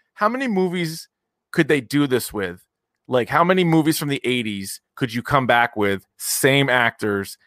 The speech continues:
and pull it off? Where, like, at times it's kinda, there's a little cheese to it, but it's, of course it is, because it's, like, an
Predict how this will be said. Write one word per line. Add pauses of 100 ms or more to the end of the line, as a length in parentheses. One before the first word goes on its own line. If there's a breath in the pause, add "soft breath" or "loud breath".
(140 soft breath)
and
pull
it
off? (240)
Where,
like,
at
times
it's
kinda, (160)
there's
a
little
cheese
to
it, (340)
but
it's, (760)
of
course
it
is,
because
it's,
like,
an